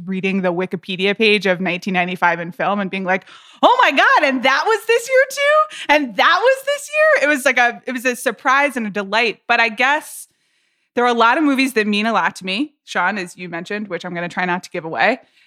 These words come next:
though. And then I think it was just also in my life when I started seeing movies. Like, I don't have the same connection with nineteen ninety-four movies. Like, I,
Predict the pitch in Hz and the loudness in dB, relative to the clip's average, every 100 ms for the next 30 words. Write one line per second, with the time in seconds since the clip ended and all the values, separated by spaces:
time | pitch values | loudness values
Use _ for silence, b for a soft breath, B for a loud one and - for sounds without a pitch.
0 | b 185 214 202 190 - 240 240 233 233 | b -2 2 4 4 2 2 4 4 4
1 | 233 233 233 _ 233 254 - 392 427 370 | 2 0 -4 _ -10 -8 -4 -2 0 -2
2 | 294 359 349 330 320 285 220 220 214 214 | -4 -6 -2 -2 0 -2 0 2 2 0
3 | 208 208 202 - 208 208 185 - - 202 | -2 -8 -8 -4 -4 -4 -6 -8 -12 -8
4 | 220 277 277 - - 214 240 330 349 - | -6 -2 -2 -4 -6 -4 -4 -6 -8 -4
5 | 226 - 220 214 254 277 262 262 240 254 | 2 2 2 2 2 2 0 -2 -2 -8
6 | 247 240 240 226 220 240 220 220 214 - | -4 -6 -2 -4 -2 -6 -6 -6 -10 -6
7 | 214 214 _ _ - 208 208 208 - 208 | -6 -6 _ _ -4 -2 -2 -6 -8 -6
8 | 208 208 214 220 208 170 | -4 -6 -6 -6 -4 -4